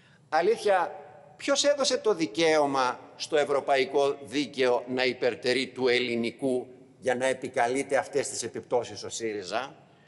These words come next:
Όταν στην πρόσφατη συνταγματική αναθεώρηση ως K K E προτείναμε την κατάργηση αυτού του άρθρου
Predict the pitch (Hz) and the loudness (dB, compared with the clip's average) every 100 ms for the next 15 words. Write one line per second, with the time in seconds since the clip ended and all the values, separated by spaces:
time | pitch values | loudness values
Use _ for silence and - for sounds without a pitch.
0 | _ _ _ 156 196 208 196 175 160 185 | _ _ _ 0 2 2 0 0 2 2
1 | 185 208 202 190 170 156 151 135 190 202 | 2 -2 -2 0 0 0 -4 -4 -4 -2
2 | 196 160 160 196 196 170 - 143 120 - | -2 2 4 4 4 2 0 -2 -2 -6
3 | - - 165 - 190 190 180 190 185 165 | -14 -2 0 0 0 2 2 2 2 4
4 | 185 - 180 180 175 151 151 190 190 185 | 2 0 0 0 2 0 2 2 2 2
5 | 180 160 - - - - - 165 160 165 | 2 0 -6 -20 -20 -20 -4 0 0 -2
6 | - - 147 147 262 330 320 240 220 190 | -10 -2 0 2 4 6 4 4 2 4
7 | 170 - 165 156 147 147 - 123 110 90 | 2 2 -2 2 4 4 0 -2 -2 -2